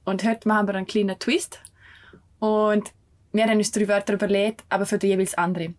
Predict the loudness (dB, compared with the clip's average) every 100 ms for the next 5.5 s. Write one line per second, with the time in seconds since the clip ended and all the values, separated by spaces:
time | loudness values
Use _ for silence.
0 | -6 -4 0 0 2 2 0 -2 -6 -2
1 | 0 0 0 -2 -4 -4 -2 0 -2 -2
2 | -4 -4 -4 -6 -8 -12 -12 -12 -16 _
3 | _ -20 -20 -20 _ _ _ _ -4 -2
4 | -4 -6 -4 -4 -4 -4 -4 -4 -6 -6
5 | -10 -8 -6 -6